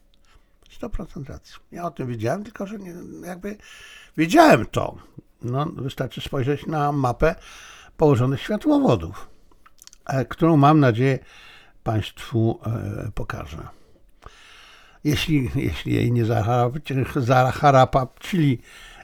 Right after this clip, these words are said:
jak to wiele rzeczy w internecie, bo jeśli ktoś twierdzi, że w internecie nic nie ginie, to znaczy, że łże jak pies. Ja wiem od przynajmniej dwutysięcznego dziewiątego roku, że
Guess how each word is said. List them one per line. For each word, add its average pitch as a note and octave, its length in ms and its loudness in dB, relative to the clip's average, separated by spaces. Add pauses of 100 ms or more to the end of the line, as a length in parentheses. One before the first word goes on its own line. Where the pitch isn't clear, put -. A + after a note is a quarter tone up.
(120)
jak C#3+ 400 6
to A#2 240 4
wiele B2 440 4
rzeczy A#2 400 2
w - 80 -8
internecie, G#2+ 560 0
bo F#2 80 -6
jeśli - 200 -12
ktoś - 280 -6
twierdzi, G2+ 440 -2
że G2 120 -4 (640)
w - 100 -10
internecie A#2 580 0
nic A2 240 -2
nie A2+ 100 0
ginie, G#2+ 320 0
to - 120 -6
znaczy, G2+ 300 -4
że A2 140 0
łże A2 320 0
jak - 200 -4
pies. - 480 -12 (920)
Ja B2 200 -4
wiem A#2+ 220 -2
od - 140 -4
przynajmniej C#3 880 8 (160)
dwutysięcznego G#2+ 880 -4
dziewiątego G2+ 560 -2
roku, G#2 300 -4
że G2+ 160 -8